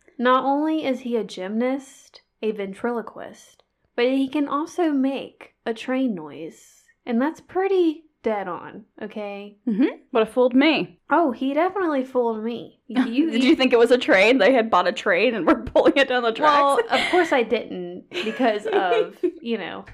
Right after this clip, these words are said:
Speaker 1: Fred telling them what
Speaker 2: Yeah.
Speaker 1: to do. If I would have closed my eyes, I would have definitely thought that it was a real train.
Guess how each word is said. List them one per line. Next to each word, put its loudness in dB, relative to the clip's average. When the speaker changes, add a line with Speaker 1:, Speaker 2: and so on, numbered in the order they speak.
Speaker 1:
Fred -4
telling -8
them -10
what 2
Speaker 2:
Yeah. 4
Speaker 1:
to 4
do. -2
If -2
I 2
would 0
have -2
closed -4
my -10
eyes, -10
I -6
would -4
have -6
definitely -6
thought -4
that -4
it -10
was -6
a -4
real -4
train. -14